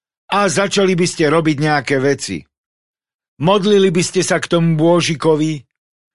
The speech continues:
priniesli by ste jedlo a položili ho pred sošku.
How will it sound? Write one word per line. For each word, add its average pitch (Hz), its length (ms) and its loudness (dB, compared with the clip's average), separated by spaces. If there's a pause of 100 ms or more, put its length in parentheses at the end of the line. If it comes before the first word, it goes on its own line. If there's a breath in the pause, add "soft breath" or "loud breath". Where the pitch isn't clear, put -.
(420)
priniesli 180 720 0
by 165 140 0
ste 131 260 -2
jedlo 180 460 2
a 147 180 0
položili 165 480 2
ho 127 160 0
pred 165 240 0
sošku. 147 540 -2